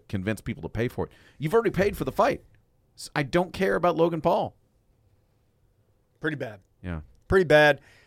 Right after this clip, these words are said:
Speaker 2: I've kinda gone to that well on Twitter before bitching about it, and it's to the point where I'm like, "Ah, whatever."
Speaker 1: I tried really hard, uh, the last U F C fight t-, to tweet from my verified account to try and get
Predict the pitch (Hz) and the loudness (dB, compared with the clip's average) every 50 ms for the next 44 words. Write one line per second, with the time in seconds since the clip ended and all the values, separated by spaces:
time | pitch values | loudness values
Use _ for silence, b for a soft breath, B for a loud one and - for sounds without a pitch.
0 | b b b _ 127 - - 160 156 147 127 143 143 143 139 135 127 123 123 127 | b b b _ -6 -2 2 2 2 2 2 0 0 0 0 0 0 0 0 -2
1 | 123 123 120 - - 127 120 117 110 110 - - 117 117 107 117 117 - - 120 | -2 -2 -6 -8 -8 -8 -8 -8 -8 -10 -10 -8 -8 -6 -6 -6 -8 -8 -10 -8
2 | 117 117 117 117 117 117 113 - - 120 117 117 113 - - 143 131 113 - 117 | -6 -4 -2 -2 -2 -4 -6 -10 -12 -14 -12 -12 -10 -10 -10 -10 -8 -8 -8 -8
3 | 120 110 110 110 107 104 101 101 127 135 139 139 135 127 123 113 107 113 107 98 | -8 -8 -10 -12 -12 -12 -14 -14 -14 -12 -10 -8 -8 -8 -10 -10 -12 -14 -14 -14
4 | 95 92 95 95 95 _ b b b b b b - 120 - - 147 143 143 143 | -14 -16 -18 -20 -20 _ b b b b b b -6 -4 -2 0 2 2 4 2
5 | 123 107 120 120 113 104 92 98 101 101 101 92 - _ _ - 92 87 87 82 | 2 2 2 2 2 2 2 2 2 2 0 -2 -6 _ _ -6 -4 -2 -2 -2
6 | 85 87 90 87 - - 92 87 - - - 90 82 - 90 87 82 80 _ - | 0 0 -2 -2 -4 -6 -8 -8 -8 -8 -10 -12 -10 -6 -4 -4 -4 -6 _ -14
7 | - - _ _ _ - - 85 - - 107 107 - - 98 92 87 87 80 82 | -20 -20 _ _ _ -10 -10 -10 -8 -6 -8 -8 -6 -8 -8 -8 -6 -6 -4 -4
8 | 85 87 92 - 104 98 95 90 - 107 101 95 - - - 95 92 87 80 76 | -4 -4 -4 -4 -4 -6 -6 -6 -6 -6 -8 -8 -10 -12 -12 -10 -10 -8 -6 -6
9 | 92 92 | -6 -6